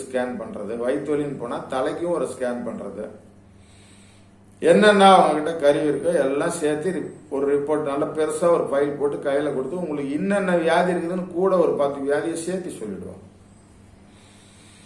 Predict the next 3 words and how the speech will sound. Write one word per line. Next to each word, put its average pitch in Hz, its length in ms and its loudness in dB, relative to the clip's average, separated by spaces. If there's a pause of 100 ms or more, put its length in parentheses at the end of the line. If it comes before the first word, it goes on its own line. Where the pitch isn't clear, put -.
(1040)
எல்லா 196 260 10 (220)
மருத்துவர்களும் 170 680 2
பயமுறுத்துவது 135 640 -2